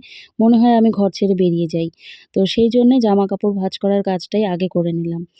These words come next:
আর মেয়ে তো এদিক সেদিক, আহ, এ, ফেলে রাখে, তো ওর সাথে কিন্তু আমার, উম,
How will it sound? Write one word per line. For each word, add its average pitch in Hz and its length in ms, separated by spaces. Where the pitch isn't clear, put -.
আর 175 220
মেয়ে 214 360
তো 240 100
এদিক 208 280
সেদিক, 208 440
আহ, 196 360
এ, 196 500
ফেলে 220 260
রাখে, 208 320
তো 196 160
ওর 208 160
সাথে 208 260
কিন্তু 214 300
আমার, 202 280
উম, 185 260